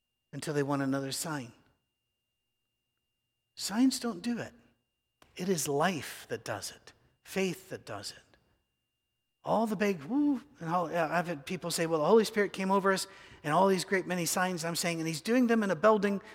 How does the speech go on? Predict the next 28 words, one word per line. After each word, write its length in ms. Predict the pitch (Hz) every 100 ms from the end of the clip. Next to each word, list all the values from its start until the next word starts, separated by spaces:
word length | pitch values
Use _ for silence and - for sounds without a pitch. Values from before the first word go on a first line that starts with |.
| -
full 160 | - 240
of 80 | 226
people 280 | 226 226 202
that 120 | 190
already 200 | 202 202
believe 340 | 202 220 196
in 100 | 160
him. 200 | 123 98 - _ _ _ _ _ _ _ _ _ -
Why 160 | 165
isn't 200 | 220 208
he 60 | 208
showing 380 | - 208 196 185
up 220 | 185 -
in 260 | 160 151 - -
Kenya, 380 | 196 160 117 - _ _ _ _ _ _ _ _ _ 185
Oman, 600 | 170 170 151 127 104 92 - -
Saudi 420 | - 175 160 160
Arabia? 500 | 151 156 135 117 90 - _ _ _ _ _ _ _ _ _ _ -
And 80 |
it 60 | 156
goes 240 | 175 156
real 140 | 180 160
quiet. 580 | - 175 147 104 - - _ _ _ _ _ _ _ _ _ _ _ _ _ _ -
I'm 160 | 180 180
not 380 | 196 - - - _ _ _ _
a 60 | 160
professional 540 | 180 190 165 165 143
doubter. 560 | 135 156 165 180 214